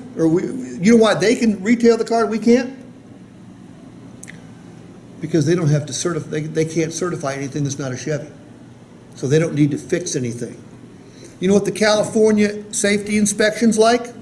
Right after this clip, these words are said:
Honk the horn, check. Lights seem to work just fine.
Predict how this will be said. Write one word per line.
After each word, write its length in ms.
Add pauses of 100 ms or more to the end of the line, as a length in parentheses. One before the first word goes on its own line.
(1900)
Honk 260
the 100
horn, 480 (340)
check. 440 (1800)
Lights 540
seem 260
to 80
work 240
just 300
fine. 440